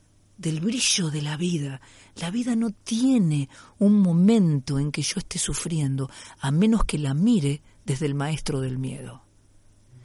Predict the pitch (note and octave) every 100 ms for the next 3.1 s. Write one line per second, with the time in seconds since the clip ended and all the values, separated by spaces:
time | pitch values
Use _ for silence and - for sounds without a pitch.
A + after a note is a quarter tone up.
0 | - - - - - - C#4+ C#4 A3 G#3
1 | C4 A#3 E3+ D3 D3+ G#3 F3+ A3+ A3+ F#3
2 | E3 D#3 - D3+ D#3 G3+ A3 G3 D#3+ D3